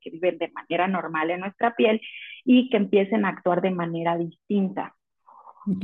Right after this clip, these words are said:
Speaker 2: es decir, entonces, viven ahí y es, es bueno que vivan ahí, nos ayudan, forman parte de esta barrera, de esta barrera en nuestra piel, de este
Speaker 1: Correcto.
Speaker 2: ecosistema,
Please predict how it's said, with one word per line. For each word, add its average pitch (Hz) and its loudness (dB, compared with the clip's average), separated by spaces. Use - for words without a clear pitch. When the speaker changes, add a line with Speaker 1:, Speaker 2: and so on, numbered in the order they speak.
Speaker 2:
es 185 6
decir, 190 6
entonces, 160 -2
viven 214 4
ahí 202 2
y 185 4
es, 175 -2
es 185 4
bueno 233 2
que 247 -2
vivan 185 0
ahí, 175 -2
nos 180 -4
ayudan, 185 -4
forman 185 0
parte 185 -6
de 170 -6
esta 180 -6
barrera, 151 -2
de 170 0
esta 165 -2
barrera 170 0
en 170 -4
nuestra 151 -6
piel, 180 2
de 175 2
este 170 -2
Speaker 1:
Correcto. 170 -4
Speaker 2:
ecosistema, 170 0